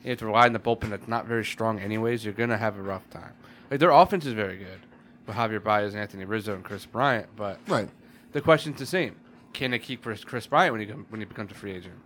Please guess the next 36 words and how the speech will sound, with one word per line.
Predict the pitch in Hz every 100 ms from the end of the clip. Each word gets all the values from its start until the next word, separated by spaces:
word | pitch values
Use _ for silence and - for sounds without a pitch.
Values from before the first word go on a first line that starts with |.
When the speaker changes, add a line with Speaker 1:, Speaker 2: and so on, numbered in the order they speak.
| - - - - - - - - - - - - -
Speaker 2:
Well, | 190 196
I |
think | 226 233 160
that | 165 131
that | 147 143
team | - 156 139 123
has | 123 -
already, | 127 120 113
you | 123
know, | 123 113 110
they | 123 117
succeeded | - - - 185 156
in | 139 135
the |
window | 117 139 139 131
they | 127
had. | 120 107 95 95
You | 110
know, | 104
they, | 98 110
they | 107 110
won. | 113 120 95 90 - - - -
Speaker 1:
And | 110
it's | 107
time | 104 127
Speaker 2:
So | 147
Speaker 1:
for | 120
them | 117 110
to, |
like, | 104 101
kind | 110
of | 107 -
break | 104 107
it | 110
down | 107 101 92
slowly. | - 101 101 98 90